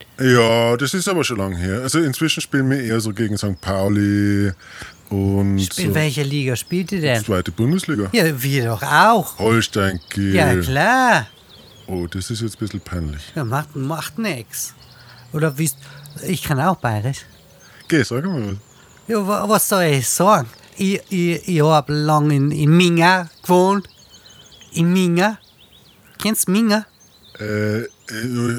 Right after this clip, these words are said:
Speaker 1: ich hab jetzt den Anfang nicht wirklich verstanden, aber Minga, das Wort hab ich schon verstanden. München hast du gemeint, gell?
Speaker 2: Siehst du das? Ja,
Speaker 1: Das
Speaker 2: das
Speaker 1: kann, <laughs> den ganzen Anfang hat keine Ahnung, was du gesagt hast. Das
Speaker 2: Ja,
Speaker 1: war, das war auf Tschechisch oder was war das?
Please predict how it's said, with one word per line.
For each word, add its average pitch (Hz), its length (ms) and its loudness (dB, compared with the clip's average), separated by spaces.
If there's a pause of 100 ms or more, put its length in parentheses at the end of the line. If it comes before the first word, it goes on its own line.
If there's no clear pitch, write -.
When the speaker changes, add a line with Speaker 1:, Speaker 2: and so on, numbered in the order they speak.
Speaker 1:
ich 113 180 -4
hab 127 120 0
jetzt 120 200 -2
den 117 100 0
Anfang 120 320 0
nicht 117 220 0
wirklich 127 240 -2
verstanden, 143 340 -2
aber 123 220 2
Minga, 139 320 4
das 98 180 -6
Wort 120 140 0
hab 107 80 -2
ich 95 100 -6
schon 110 140 -2
verstanden. 101 480 -4
München 120 360 2
hast 95 160 -4
du 95 60 -6
gemeint, 90 300 -2
gell? 104 180 -2
Speaker 2:
Siehst - 480 -2
du 165 120 0
das? - 260 -4
Ja, 147 200 0 (140)
Speaker 1:
Das 143 100 2
Speaker 2:
das 147 380 4
Speaker 1:
kann, 156 80 2 (160)
<laughs> - 160 -10
den 139 140 2
ganzen 139 280 0
Anfang 123 280 -2
hat 104 180 -2
keine 104 280 0
Ahnung, 95 180 -2
was 95 80 -6
du 101 100 -8
gesagt 90 320 -6
hast. 90 240 -10
Das 127 240 -2
Speaker 2:
Ja, 127 60 0
Speaker 1:
war, 120 100 -2
das 110 180 -4
war 120 200 -4
auf 101 100 -6 (160)
Tschechisch 117 460 0
oder 98 140 0
was 101 120 -4
war 143 120 0
das? 147 140 -4